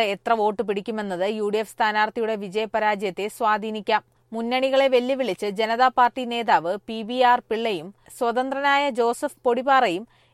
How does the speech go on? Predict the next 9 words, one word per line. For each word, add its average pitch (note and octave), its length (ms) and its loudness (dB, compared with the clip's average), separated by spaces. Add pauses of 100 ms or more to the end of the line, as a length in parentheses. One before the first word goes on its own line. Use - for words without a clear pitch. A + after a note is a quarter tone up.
ഏറ്റുമാനൂരിൽ A#3 800 2
വിജയം A3+ 400 -2
കണ്ടതാണ്. A3 500 2 (500)
പഴയകാല G#3+ 520 4
ചരിത്രം G#3 480 -2
ലതികയ്ക്ക് G#3+ 480 -4
തുണയാകുമോ G#3+ 680 0
എന്നത് G3+ 320 -4
കാത്തിരിക്കണം. G#3+ 640 0